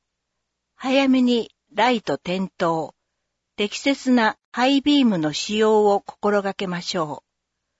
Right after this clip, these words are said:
歩行者。自分の存在を知らせるために、明るい服装や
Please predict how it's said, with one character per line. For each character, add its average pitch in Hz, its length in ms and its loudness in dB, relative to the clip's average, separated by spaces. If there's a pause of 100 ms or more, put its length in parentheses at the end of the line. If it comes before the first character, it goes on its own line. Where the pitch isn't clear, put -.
(640)
歩 214 100 -8
行 269 320 0
者。 - 280 -10 (1120)
自 220 180 -4
分 285 280 6
の 277 80 8
存 262 320 2
在 262 240 2
を 254 100 4
知 254 160 -4
ら 247 140 2
せ 247 140 0
る 247 140 -2
た 240 120 2
め 240 140 2
に、 156 240 0 (500)
明 254 280 0
る 277 160 4
い 277 80 2
服 262 240 -6
装 247 280 0
や 208 340 0